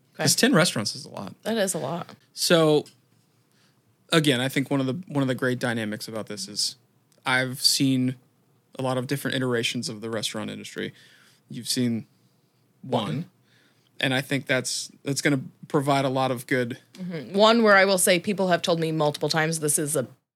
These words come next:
Speaker 1: good place to be at," and you would come crawling back had you leave or do, try to go do anything else.
Speaker 2: Hands down, having worked in ten different restaurants, which we'll knock through those,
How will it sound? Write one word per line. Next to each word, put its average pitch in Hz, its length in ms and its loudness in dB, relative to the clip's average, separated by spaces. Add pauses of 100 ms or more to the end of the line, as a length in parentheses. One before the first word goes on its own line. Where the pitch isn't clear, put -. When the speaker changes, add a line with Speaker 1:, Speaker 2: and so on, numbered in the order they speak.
Speaker 1:
good 214 220 6
place 165 380 2
to - 120 -2
be 147 220 0
at," 127 220 2 (300)
and 151 300 -2
you 151 160 -2
would 151 240 -4 (480)
come 180 220 2
crawling 170 400 4
back 135 240 4
had 143 320 0
you 151 360 -4 (280)
leave 180 420 2
or 147 160 4
do, 160 280 0
try 165 200 2
to 170 60 2
go 165 140 4
do 160 220 0
anything 170 460 2
else. - 380 -4
Speaker 2:
Hands 196 360 4
down, 131 360 2
having 160 380 2
worked 143 280 2
in 135 240 2 (1040)
ten 156 220 4
different 139 320 2
restaurants, 110 580 -4
which - 280 -4
we'll 127 220 -2
knock 120 240 0
through 120 140 -2
those, 110 360 0